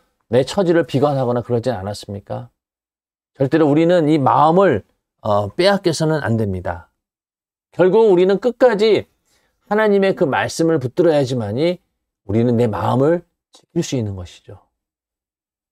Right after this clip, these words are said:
또 하나님 말씀을 붙들어야 되고 나를 구원하신 예수 그리스도의 그 은혜,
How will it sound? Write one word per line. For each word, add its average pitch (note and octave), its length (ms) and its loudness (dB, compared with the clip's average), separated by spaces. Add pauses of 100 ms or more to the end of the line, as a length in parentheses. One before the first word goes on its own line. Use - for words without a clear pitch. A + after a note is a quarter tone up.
(200)
또 D#3+ 160 2
하나님 G3+ 400 2
말씀을 E3+ 400 2
붙들어야 D3+ 440 2
되고 B2+ 480 2 (240)
나를 F#3+ 460 2
구원하신 D3+ 800 0 (300)
예수 F#3+ 480 2
그리스도의 E3 680 0 (420)
그 C3+ 260 0
은혜, F3+ 280 2